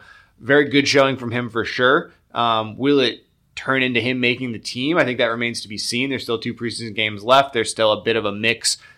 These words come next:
on the blue line. There's still a couple of players whose futures aren't a hundred percent sure on the injury front. So, uh, we'll see how that goes, but I think you're right.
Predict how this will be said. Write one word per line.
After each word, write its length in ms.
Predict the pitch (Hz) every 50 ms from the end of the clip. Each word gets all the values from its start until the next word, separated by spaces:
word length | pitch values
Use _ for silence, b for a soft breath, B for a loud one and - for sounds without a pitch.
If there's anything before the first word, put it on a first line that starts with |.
| b -
on 180 | - 101 101 95
the 60 | 90
blue 240 | 85 120 151 151 160
line. 180 | 165 151 151
There's 160 | 139 123 107 -
still 140 | - 113
a 40 | 107
couple 240 | 107 113 110 107 110
of 120 | 107 -
players 380 | - 113 113 113 113 113 110 113
whose 220 | 113 107 110 101
futures 520 | - - 113 110 104 107 110 107 104 104 - -
aren't 220 | 104 104 104 101
a 40 | -
hundred 240 | 98 107 107 107 98
percent 380 | - 104 - - 104 101 95
sure 220 | - - 113 110 104
on 80 | 95
the 100 | 95 101
injury 260 | 131 151 170 170 170
front. 360 | 160 - 175 175 170 170 165 -
So, 380 | - 123 117 113 110 104 b b b b b b b b b _ _ -
uh, 160 | 95 101 104
we'll 100 | 101 110
see 160 | 107 - 143
how 160 | 143 139 131 131
that 300 | 131 123 120 113 - 127
goes, 320 | 120 113 127 160 190 185
but 160 | 143 131 131
I 80 | 123 120
think 260 | 120 139 139 127 -
you're 140 | 117 113 113
right. 340 | 117 117 110 101 92 -